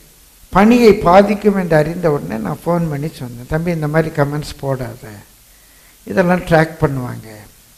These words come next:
பல ஆண்டுகளுக்கு முன்பு, இன்றைக்கு ட்ராக்கிங் ரொம்ப காமனா நடக்குது. சமீபத்துல அதே போல ஒரு கமெண்ட் போட்ட சிஸ்டருக்கு நான் ஃபோன் பண்ணி சொன்னேன்,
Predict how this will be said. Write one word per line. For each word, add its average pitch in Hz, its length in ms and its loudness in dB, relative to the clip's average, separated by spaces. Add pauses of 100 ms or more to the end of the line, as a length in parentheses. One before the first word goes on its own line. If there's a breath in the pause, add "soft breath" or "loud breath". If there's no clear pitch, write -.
(120)
பல 180 260 2
ஆண்டுகளுக்கு 170 600 2
முன்பு, 147 300 -2
இன்றைக்கு 170 420 -4
ட்ராக்கிங் 170 400 -2
ரொம்ப 170 300 -2
காமனா 170 540 -2
நடக்குது. 135 440 -14 (1600 soft breath)
சமீபத்துல 233 480 4
அதே 196 280 6
போல 220 240 2
ஒரு 190 100 4
கமெண்ட் 185 420 0
போட்ட 180 200 -2
சிஸ்டருக்கு - 420 -6
நான் 127 240 -6
ஃபோன் 160 200 -6
பண்ணி 147 240 -10
சொன்னேன், 131 360 -14